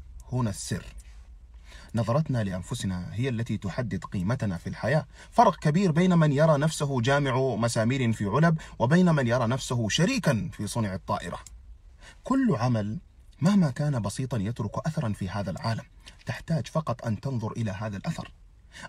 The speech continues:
أنت لست مجرد كناس للطريق، أنت شخص يجمل وجه المدينة. أنت لست مجرد نجار، أنت إنسان يحمي البيوت من السرقة ومن الشمس والريح. أنت لست مجرد خياط، أنت تهب الناس لمسة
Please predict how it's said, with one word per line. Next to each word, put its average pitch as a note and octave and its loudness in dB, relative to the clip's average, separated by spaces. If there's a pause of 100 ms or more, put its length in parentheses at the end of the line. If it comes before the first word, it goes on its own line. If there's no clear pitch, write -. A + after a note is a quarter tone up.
أنت F#3+ 4
لست E3+ 0
مجرد C#3+ 0 (280)
كناس A2+ -2
للطريق، G#2 -4
أنت B2+ -2
شخص - -6
يجمل A#2+ -2
وجه A2 -2
المدينة. F#2+ -4 (480)
أنت G#3 4
لست F#3+ 2
مجرد D#3 2
نجار، B2 0
أنت F#3+ 2
إنسان D#3+ 2 (220)
يحمي F#3+ 4
البيوت D3+ 0
من B2+ 2
السرقة C#3 -2
ومن A2+ 2
الشمس C#3+ -2
والريح. C3+ -2 (360)
أنت D3+ 4
لست D3+ -2
مجرد C#3 0
خياط، B2+ 2 (300)
أنت D3+ 2
تهب F3 0
الناس A#2 0
لمسة G2+ -4